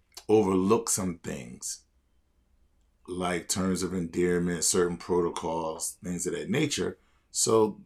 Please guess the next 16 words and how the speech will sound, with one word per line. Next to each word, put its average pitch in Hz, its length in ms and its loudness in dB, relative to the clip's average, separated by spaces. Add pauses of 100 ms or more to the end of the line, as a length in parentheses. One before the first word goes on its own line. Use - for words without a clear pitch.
these 127 380 2
things 117 320 2
are 101 160 2
subtle 110 360 4
reminders 92 680 2
of, 90 340 0 (320)
Hey, - 420 0 (360)
sir, 107 520 2 (920)
"Hey, 143 160 0
master, 101 720 -2 (1900)
these 104 440 0
are 98 140 -2
things 87 720 -8 (640)
that 90 360 -2
keep - 380 -4 (160)
everyone 92 880 -2